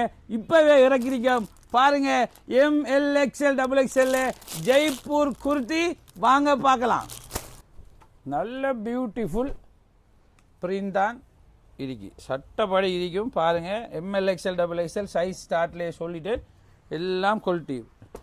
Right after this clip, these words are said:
வீடியோ லென்த் ஆயிருமன்றதுக்காக குயிக் அண்டு டிசைனை காட்டுறேன். பாருங்க, எல்லாம் சூப்பரா இருக்கும். ஜெய்ப்பூர் பிரிண்ட், பெஸ்ட் குவாலிட்டியா, பெஸ்ட் குவாலிட்டி,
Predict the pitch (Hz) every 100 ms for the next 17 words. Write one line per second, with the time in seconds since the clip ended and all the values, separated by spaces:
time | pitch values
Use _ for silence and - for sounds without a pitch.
0 | - _ _ _ _ _ - 180 190 185
1 | 175 185 196 214 196 185 180 175 170 175
2 | 180 233 262 - - - 190 180 - 180
3 | 196 254 - - - - 160 165 190 185
4 | 156 156 147 170 165 156 156 185 185 175
5 | 190 190 190 196 180 - 202 175 196 180
6 | 175 180 208 214 175 180 175 185 175 156
7 | 196 208 170 143 208 - - 202 202 165
8 | 147 160 214 - - - - - - -
9 | - - 180 190 - 214 208 202 202